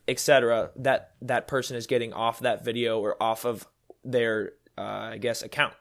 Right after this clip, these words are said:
like, their profile. Like, how many views or followers in total does this person have? Why are they blowing up? Why are they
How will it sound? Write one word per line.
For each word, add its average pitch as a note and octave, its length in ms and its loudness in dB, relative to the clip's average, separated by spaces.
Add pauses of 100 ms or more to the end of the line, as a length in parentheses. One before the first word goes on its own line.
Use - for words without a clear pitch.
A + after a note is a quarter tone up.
(160)
like, G#2+ 280 -8
their A2+ 80 -2
profile. G2+ 500 0
Like, G2+ 140 -6
how A#2+ 160 0
many A#2 280 -6 (460)
views C3+ 300 6
or B2+ 80 2
followers C3 580 6
in A#2+ 80 -6
total C3+ 320 2
does A#2 220 -2
this A#2+ 160 -2
person A#2+ 340 -2
have? A#2 340 0
Why A2 280 2
are A2+ 160 2
they A2 140 -2
blowing G#2 440 -4
up? C3+ 320 0
Why G#2+ 200 0
are G#2+ 100 -2
they G2+ 320 -4